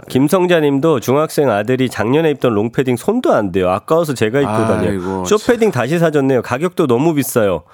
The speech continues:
Speaker 1: 최경희님은 "길이는 반인데 왜 비싸죠?" 라고 하셨습니다.
Speaker 2: 아니, 그, 저, 무슨 몽, 몽으로 시작하는 그건 왜 이렇게 비싼 거야?
Speaker 1: 아이, 그거는 말도 안 돼. 사줄 수가 없어요.
Speaker 2: 그 뭐야, 그거 왜 그래?
Speaker 1: 맞습니다.
Speaker 2: 안, 아, 안 입으면 된다고?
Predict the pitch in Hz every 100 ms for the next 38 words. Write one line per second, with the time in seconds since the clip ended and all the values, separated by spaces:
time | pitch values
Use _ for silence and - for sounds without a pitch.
0 | - _ - 180 190 175 143 123 120 85
1 | - 135 151 147 131 104 113 113 98 95
2 | 113 117 117 107 131 147 160 131 92 -
3 | 127 107 - 90 82 107 160 101 117 180
4 | 156 160 151 131 147 117 85 - 85 87
5 | 113 151 202 214 147 113 123 165 202 208
6 | 180 185 170 160 127 165 113 85 127 147
7 | 214 196 196 226 156 98 98 78 120 156
8 | 160 92 85 117 95 90 - 156 180 -
9 | 160 87 - - 131 101 185 349 320 131
10 | 120 127 180 339 220 64 - 69 - 85
11 | 69 69 87 - - - - 98 120 123
12 | 92 95 98 131 151 135 101 92 95 123
13 | 123